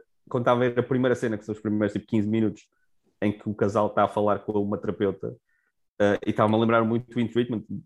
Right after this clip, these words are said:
desde do tipo de diálogo, a maneira como, como estava filmado, e depois quando percebi que era, de facto, eu, "Ah, ok, faz todo sentido, é o mesmo gajo."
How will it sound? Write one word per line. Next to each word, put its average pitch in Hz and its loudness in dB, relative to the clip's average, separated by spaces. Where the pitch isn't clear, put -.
desde 98 2
do 92 -8
tipo 95 -8
de 92 -8
diálogo, 104 2
a - -2
maneira 98 -4
como, 98 -6
como 101 -6
estava 95 0
filmado, 101 -2
e 104 -4
depois 104 0
quando 101 -4
percebi 101 -6
que 98 -2
era, 95 2
de - -10
facto, 92 -4
eu, 95 2
"Ah, 87 0
ok, 80 -8
faz 82 -12
todo 80 -14
sentido, 80 -12
é 87 -4
o - 0
mesmo 87 -4
gajo." 87 -8